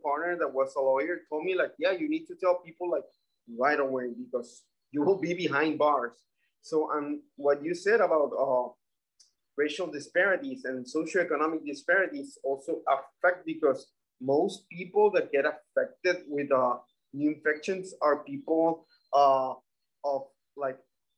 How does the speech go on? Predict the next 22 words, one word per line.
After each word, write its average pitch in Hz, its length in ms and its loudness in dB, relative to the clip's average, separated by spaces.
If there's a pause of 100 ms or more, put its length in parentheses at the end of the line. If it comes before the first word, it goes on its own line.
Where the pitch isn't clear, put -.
(140)
Black 131 320 -2
race 147 480 -4 (100)
that 139 140 4 (120)
live 160 140 -4 (220)
usually 220 520 -6
in 175 140 -6
the 160 100 2
southern 311 640 2
part 180 320 4
of - 160 -4
the 143 100 -6
United 143 460 -4
States. 156 560 -6 (320)
And 147 260 -2 (540)
those 143 460 2
are 175 200 4
the 151 100 -4
most, 156 500 -8
uh, 151 260 0
impoverished 156 1000 -6
areas. 160 460 0
So 143 320 0